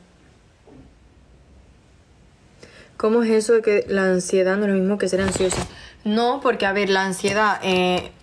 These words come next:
pues, es, hay muchas personas que tienen ansiedad, que padecen de ansiedad porque tienen, es como una sensación, ¿no?, de un peligro o algo, pero indeterminado, o sea, que no saben cuál es, pero están como que se anticipan a las cosas.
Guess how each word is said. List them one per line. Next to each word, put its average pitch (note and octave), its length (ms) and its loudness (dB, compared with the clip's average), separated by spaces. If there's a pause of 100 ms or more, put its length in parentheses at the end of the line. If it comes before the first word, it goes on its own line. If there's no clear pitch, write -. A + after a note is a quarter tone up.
(140)
pues, F#3 300 0 (1900)
es, A#3 180 -2 (220)
hay A3+ 260 2
muchas B3+ 220 0
personas A#3 280 0
que F#3 120 -2
tienen G#3 340 0
ansiedad, G#3+ 580 0
que A#3 100 0
padecen G3 440 0
de G3+ 60 2
ansiedad G3+ 680 0
porque A3 640 2 (640)
tienen, A3 420 0 (520)
es - 60 -20
como A3+ 240 -2
una A3 300 0
sensación, G#3+ 760 0
¿no?, C4+ 260 -2 (320)
de A3 120 2
un A#3 300 0
peligro B3 640 0
o C4+ 100 2
algo, C4+ 320 0
pero A3+ 340 0
indeterminado, G3 800 -2
o G3 40 -2
sea, F#3+ 100 -4
que F#3 80 -4
no G3+ 100 -2
saben A3 220 -2
cuál A3 220 0
es, C4 160 0
pero A3 220 -2
están G3+ 300 -4
como G#3 160 -4
que G3 80 -2
se G3 80 -2
anticipan F#3+ 720 -2
a - 80 -2
las F3 140 -4
cosas. - 340 -6